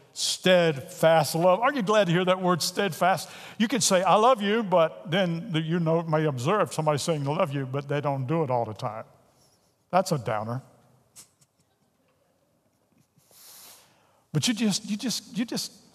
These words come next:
you just can't get over steadfast love. You just can't get over it. The Lord knows us. He knows our hearts. He knows our minds. He knows we're weak.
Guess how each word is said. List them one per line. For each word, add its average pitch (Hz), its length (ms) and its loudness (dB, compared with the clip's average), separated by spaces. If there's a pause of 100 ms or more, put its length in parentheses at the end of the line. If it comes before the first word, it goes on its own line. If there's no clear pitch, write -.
(180)
you 233 100 -2
just 320 180 -8
can't 208 200 0
get 185 120 2
over 220 320 0
steadfast 131 680 -4
love. 143 280 -4 (1000)
You 214 80 -4
just - 140 -4
can't 359 160 -6
get 381 120 -4
over 392 240 -2
it. - 220 -20 (920)
The 160 100 0
Lord 131 280 -2
knows 120 340 -4
us. 123 160 -6 (520)
He 156 80 0
knows 131 220 -2
our 120 140 2
hearts. 131 380 -2
He 151 60 -4
knows 123 260 -6
our 135 140 -10
minds. 120 440 -8 (340)
He 196 120 0
knows 151 240 2
we're 117 200 -8
weak. 127 420 -6